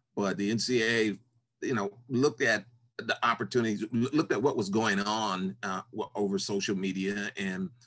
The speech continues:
and, and all of the things that were happening, uh, last year, and said, "We need to, we have, need to have a designee, a person that is responsible in each athletics department for, uh, the, the mo-, moving this needle around diversity and inclusion."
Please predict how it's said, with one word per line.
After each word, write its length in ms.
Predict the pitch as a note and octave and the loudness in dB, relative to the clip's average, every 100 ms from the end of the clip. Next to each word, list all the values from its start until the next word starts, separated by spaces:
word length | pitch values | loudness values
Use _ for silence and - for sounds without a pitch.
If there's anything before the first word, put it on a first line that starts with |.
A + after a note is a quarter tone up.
| - _ _ - | -20 _ _ -4
and, 260 | G2+ G2 | 0 0
and 140 | F#2+ F#2+ | 0 0
all 180 | G2+ G#2 | 2 2
of 80 | |
the 60 | G2 | 0
things 320 | G#2+ G2+ G2 | 0 0 0
that 120 | G2+ | -2
were 100 | F#2+ | -2
happening, 600 | F#2 G#2 G2 G2 F#2+ F#2+ - | 0 0 0 -2 -2 -4 -4
uh, 80 | G2 | -6
last 480 | F#2+ F#2+ F#2 - F#2 | -2 0 0 -2 -2
year, 320 | G2 A2 - | 2 2 0
and 140 | F#2+ F#2+ | -4 -4
said, 260 | - G2+ | -2 -2
"We 140 | A2 D3 | -2 -2
need 160 | D#3 | -2
to, 100 | C3 C3+ | -4 -2
we 120 | C3+ | 2
have, 220 | C3+ A#2+ | 2 0
need 200 | C3 C3+ | 0 0
to 80 | B2 | 0
have 180 | A#2 A2+ | 0 -2
a 40 | |
designee, 580 | G2+ A#2 G#2+ A2 A#2 F2+ | 0 0 0 -4 -6 -8
a 40 | - | -6
person 460 | C3 B2 - A2 - - - - | 0 0 0 -2 -4 -16 -20 -2
that 160 | G#2+ G#2 | 0 2
is 180 | G2 | 0
responsible 1000 | F#2 F#2 - A2+ B2 C3+ - A#2 A#2+ A2+ G#2 | 0 -2 -2 0 0 0 0 2 2 0 -4
in 100 | G2+ | -2
each 220 | A#2 G2 | -2 -2
athletics 540 | A2+ G#2 G#2+ G#2 G#2 - | -2 -2 -2 -2 -2 -6
department 560 | - - G2 G2 G2 - _ _ _ | -10 -4 -4 -4 -8 -10 _ _ _
for, 640 | - G#2+ G2 F#2+ F#2 - - | -2 2 4 2 0 -2 -6
uh, 300 | D#2 B1 - - F#2 | -6 -6 -8 -12 -8
the, 180 | F#2+ E2+ E2 D#2+ | -4 -6 -8 -10
the 100 | F#2+ | -6
mo-, 300 | G#2 B2 C#3 A2+ | 2 4 4 4
moving 400 | B2 C#3 C3 A2+ | 6 6 6 4
this 220 | G#2 G#2+ | 2 2
needle 500 | G#2+ A#2+ G2 F2 - _ _ - | 2 4 2 -4 -12 _ _ -2
around 480 | G2 G2+ G#2 G2 F#2 | 2 4 4 2 0
diversity 560 | F2+ F#2+ F#2+ F#2 F2 | 0 0 0 -2 -4
and 80 | F2 | -6
inclusion." 560 | F2 E2 F#2+ D#2+ - | -8 -4 -4 -4 -12